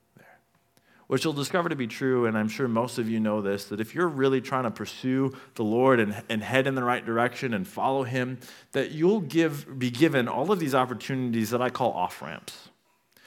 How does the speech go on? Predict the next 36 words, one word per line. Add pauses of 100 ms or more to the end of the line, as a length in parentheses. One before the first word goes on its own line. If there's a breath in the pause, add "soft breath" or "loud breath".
(180 loud breath)
So
if
you're
headed
on
the
road
that
God
has
for
you,
we
have
this
on
the
screen
here.
Forgive
my (140)
terrible
graphic
design
here. (400 loud breath)
Um,
they
also
didn't (100)
hire
me
for
that
job,
so (200)
yeah,